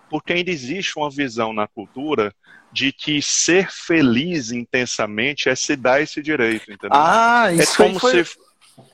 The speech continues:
Speaker 2: é ótimo
Speaker 1: é como
Speaker 2: você
Speaker 1: se
Speaker 2: ter
Speaker 1: fosse
Speaker 2: falado
Speaker 1: algo
Speaker 2: isso.
Speaker 1: errado, na-, dizer
Speaker 2: Hum.
Speaker 1: não pra mim. Eu posso morrer a qualquer momento, ainda mais numa quarentena dessa que ameaça a nossa vida. Todo mundo
Speaker 2: Uhum.
Speaker 1: ficou mais impulsivo na quarentena, quase todo mundo, né?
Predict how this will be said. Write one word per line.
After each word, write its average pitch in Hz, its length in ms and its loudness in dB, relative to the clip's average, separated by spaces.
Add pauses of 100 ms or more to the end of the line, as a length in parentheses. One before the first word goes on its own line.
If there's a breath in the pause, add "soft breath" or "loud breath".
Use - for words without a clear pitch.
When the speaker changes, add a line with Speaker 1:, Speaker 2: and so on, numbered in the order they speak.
(140)
Speaker 2:
é 131 120 -2
ótimo 151 240 4
Speaker 1:
é 170 40 4
como 185 200 -2
Speaker 2:
você - 60 -4
Speaker 1:
se - 20 -4
Speaker 2:
ter 196 60 0
Speaker 1:
fosse - 180 0
Speaker 2:
falado 180 120 6
Speaker 1:
algo 202 220 2
Speaker 2:
isso. 202 80 6
Speaker 1:
errado, 135 640 2
na-, 139 200 -2 (140)
dizer 156 340 0
Speaker 2:
Hum. 190 60 -8
Speaker 1:
não 165 220 -6
pra 143 220 0
mim. 113 300 -10
Eu 139 140 -6
posso 156 260 -6
morrer 165 200 0
a 165 60 0
qualquer 165 340 -4
momento, 139 360 -6
ainda 120 120 -4
mais 120 180 -2
numa 143 100 -8
quarentena 127 560 -2
dessa 107 340 0
que 113 260 -6 (240 loud breath)
ameaça 120 640 0
a - 20 -6
nossa 117 280 -6
vida. 131 280 -4
Todo 208 240 -10
mundo 190 180 -10
Speaker 2:
Uhum. 202 60 -14
Speaker 1:
ficou 196 140 -6
mais 180 200 0
impulsivo 170 540 -10
na 117 100 -6
quarentena, 107 520 -4
quase - 280 -8
todo 104 180 -10
mundo, 98 300 -18
né? 143 80 -20